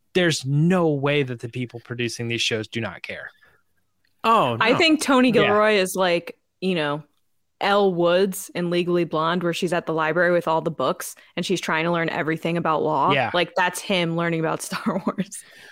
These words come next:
Speaker 2: Well,
Speaker 1: Yeah.
Speaker 2: I, I think
Speaker 3: Including
Speaker 2: I'll
Speaker 3: the
Speaker 2: s-
Speaker 3: elliptical, you know, treadmill in his
Speaker 1: <laughs> What's
Speaker 3: apartment
Speaker 1: that?
Speaker 3: where he
Speaker 2: I'll
Speaker 1: What's
Speaker 2: say
Speaker 1: that?
Speaker 2: this. Because
Speaker 1: Oh, it's the, it's the other guys where, where, uh, Mark Wahlberg learned to do ballet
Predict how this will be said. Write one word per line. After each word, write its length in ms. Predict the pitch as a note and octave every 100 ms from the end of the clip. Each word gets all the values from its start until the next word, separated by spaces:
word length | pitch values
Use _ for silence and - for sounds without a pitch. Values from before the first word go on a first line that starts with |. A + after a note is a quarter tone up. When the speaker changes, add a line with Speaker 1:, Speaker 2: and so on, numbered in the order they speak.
| - -
Speaker 2:
Well, 140 | G3
Speaker 1:
Yeah. 220 | G3+ A#2+ -
Speaker 2:
I, 120 | F3 -
I 120 | F#3+
think 240 | G#3+ D4
Speaker 3:
Including 880 | B3 B3+ - D4 D#4+ A3+ G#3 G#3 G#3 - _ _ _ -
Speaker 2:
I'll 100 | F3
Speaker 3:
the 540 | G3+ G3 F#3+ F#3 F3
Speaker 2:
s- 60 | - _ _
Speaker 3:
elliptical, 840 | F#3+ F#3 G#3+ - G3 G3 F3+ F3 _ _
you 180 | F#3 F#3
know, 240 | E3 D#3
treadmill 500 | D#3 - A3+ F#3+ D#3
in 80 | D#3
his 140 | D3+ D3+
Speaker 1:
<laughs> 40 |
What's 80 | A#3+
Speaker 3:
apartment 300 | G#3+ F3+ D#3+
Speaker 1:
that? 60 | C#4
Speaker 3:
where 140 | E3+
he 220 | D#3+ G#3 G3 - - - - - - - -
Speaker 2:
I'll 180 | D#3 F3+
Speaker 1:
What's 220 | A3+ D#4+
Speaker 2:
say 20 |
Speaker 1:
that? 260 | A#3+ F3+ B2+
Speaker 2:
this. 160 | - B3+ - - - - C#4 - _ _ _ -
Because 340 | - F3+ G3 F#3+
Speaker 1:
Oh, 100 | G#3+
it's 180 | G#3 -
the, 220 | A#3 A#3 -
it's 160 | F3+ -
the 180 | A3+ G3+
other 220 | G3+ G3+
guys 440 | E3 C3 C3+ C3
where, 240 | D#3+ D#3+ D#3+
where, 380 | E3 E3 D#3+ E3 E3+
uh, 280 | F3+ F3 D#3
Mark 260 | D3+ D#3 D3+
Wahlberg 500 | D3+ C#3+ D#3 D#3 C#3+
learned 340 | C#3+ D3 D3+
to 180 | - D#3
do 280 | C3+ D#3 D3+
ballet 720 | C#3 C#3 C#3 C3+ C#3+ D3+ D#3